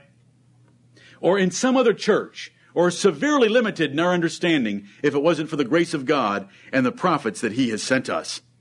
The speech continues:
As we go into this study,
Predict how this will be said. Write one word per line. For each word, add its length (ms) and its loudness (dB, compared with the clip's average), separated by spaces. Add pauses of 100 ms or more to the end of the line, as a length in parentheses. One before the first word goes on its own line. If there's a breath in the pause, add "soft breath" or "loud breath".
(2000 soft breath)
As 220 0
we 140 2
go 180 4
into 160 4
this 220 0
study, 420 0